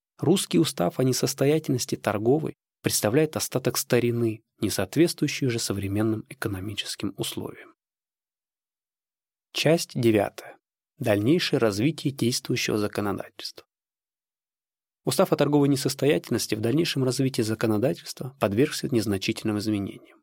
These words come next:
Так, восемнадцатого ноября одна тысяча восемьсот тридцать шестого года введены были правила об учреждении администрации по делам торговой несостоятельности.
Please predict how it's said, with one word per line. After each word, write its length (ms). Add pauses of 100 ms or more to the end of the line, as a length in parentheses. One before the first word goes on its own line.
(380)
Так, 340 (100)
восемнадцатого 640
ноября 560 (120)
одна 220
тысяча 320
восемьсот 380
тридцать 320
шестого 400
года 340 (480)
введены 320
были 140
правила 420
об 200
учреждении 520
администрации 760
по 140
делам 260
торговой 380
несостоятельности. 1040